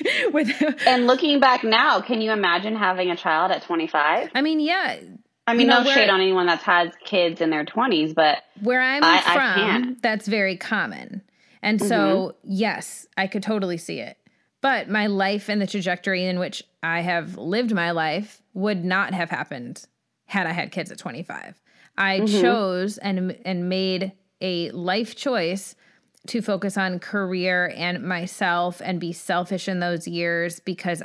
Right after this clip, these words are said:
Speaker 1: I knew, especially with my traveling and stuff, like, I knew I needed those things to happen for me to reach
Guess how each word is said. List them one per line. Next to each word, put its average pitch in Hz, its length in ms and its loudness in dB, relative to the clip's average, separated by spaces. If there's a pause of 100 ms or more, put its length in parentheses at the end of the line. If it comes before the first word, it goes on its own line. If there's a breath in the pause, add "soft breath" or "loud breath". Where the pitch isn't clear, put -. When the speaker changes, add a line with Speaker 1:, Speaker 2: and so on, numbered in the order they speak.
Speaker 1:
I 185 240 0
knew, 180 500 -2 (400 soft breath)
especially 311 400 -2
with 202 160 -2
my 165 140 -2
traveling 185 500 -2
and 220 140 -2
stuff, 240 260 -2
like, 214 180 -4
I 196 220 0
knew 196 420 0
I 180 280 -2
needed 180 480 -2
those 180 280 -2
things 175 360 -6
to 170 80 -6
happen 185 560 -2
for 190 320 -2
me 180 360 0
to 185 200 -4
reach 175 640 -8